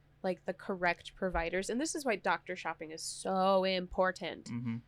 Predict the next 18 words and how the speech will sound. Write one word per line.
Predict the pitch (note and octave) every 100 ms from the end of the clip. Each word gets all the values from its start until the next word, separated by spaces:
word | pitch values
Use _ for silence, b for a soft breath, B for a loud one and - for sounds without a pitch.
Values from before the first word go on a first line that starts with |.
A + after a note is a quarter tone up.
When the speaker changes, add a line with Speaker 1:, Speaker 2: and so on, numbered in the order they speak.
| _
Speaker 1:
So | - - A#3+ A#3
important, | A3 - G3+ E3+ F#3 -
and | F#3
you, | F3+ F3+ -
you | F#3
should | - F#3
never | G#3 A3+ A3+ A3+
be | G#3
shamed | - F#3+ F3+ F3
for | - F3+
doctor | E3+ D#3 - E3
shopping, | - - - F#2+
'cause | - G3
I'm | C4
changing | B3+ C#4 B3+ B3
neurologists. | A#3 A3+ G#3+ E3 - - - - - _ _ _ _ _ -
I | G3+ G3 G3 F#3+ -
am | F#3 F#3+ F3